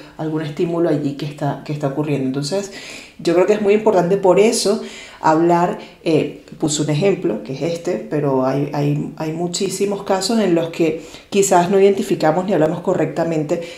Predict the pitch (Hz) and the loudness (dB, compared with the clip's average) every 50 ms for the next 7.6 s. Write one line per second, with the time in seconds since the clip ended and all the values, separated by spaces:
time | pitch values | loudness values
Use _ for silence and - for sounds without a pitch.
0 | - - 156 165 175 170 170 170 - - - - - - 151 175 165 165 160 156 | -14 -4 2 4 6 6 6 4 2 -2 -10 -16 -8 0 2 4 6 6 6 4
1 | 156 156 151 - - - 180 165 151 - - - - 165 - - 147 - - 147 | 2 0 -4 -6 0 0 2 2 2 -2 -4 -2 -2 -2 0 0 -2 -2 -2 -2
2 | 139 139 127 - - - - - - 151 151 139 - - - 165 165 175 170 202 | 0 0 -2 -2 -4 -8 -14 -10 -6 -4 -4 -4 -4 -4 -6 -4 -2 -2 -2 -2
3 | 190 175 185 180 170 156 147 147 - 185 190 220 220 - - - 151 147 151 147 | -2 -2 -2 -2 0 0 0 0 -2 -2 -2 -2 -2 -4 -6 -4 -2 0 0 0
4 | 160 151 - 170 160 - 165 165 165 160 - - - - 156 147 143 143 147 - | -2 -4 -4 -6 -6 -4 -4 -4 -4 -4 -6 -8 -8 -8 -6 -6 -6 -6 -8 -10
5 | - 147 143 147 147 - 156 151 147 147 - - 147 143 151 196 220 220 196 160 | -8 -6 -6 -4 -2 0 0 0 0 -2 -4 -4 -4 -2 0 0 0 0 0 0
6 | 147 - 156 151 147 160 170 196 220 220 - - 156 147 147 147 147 151 147 147 | -2 -2 -2 0 0 0 0 0 0 0 -2 -2 -2 -2 -2 -2 -2 -2 -4 -4
7 | - - 170 160 160 143 131 131 135 - 147 | -4 -4 -4 -2 -2 -2 -2 -2 -4 -4 -8